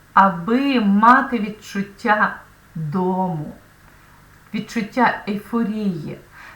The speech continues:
через те, що в земному житті вони не знайшли свій шлях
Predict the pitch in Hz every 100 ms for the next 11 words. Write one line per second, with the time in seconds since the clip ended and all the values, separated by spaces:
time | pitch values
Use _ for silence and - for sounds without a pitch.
0 | - - 247 254 254 - 285 262 - -
1 | 247 233 202 170 190 170 160 151 160 180
2 | 226 240 254 339 339 247 208 220 202 -
3 | 262 202 208 233 247 262 - 190 233 247
4 | 208 220 233 240 - 240 226 269 247 -
5 | 196 190 220 202 - - 175 175 180 208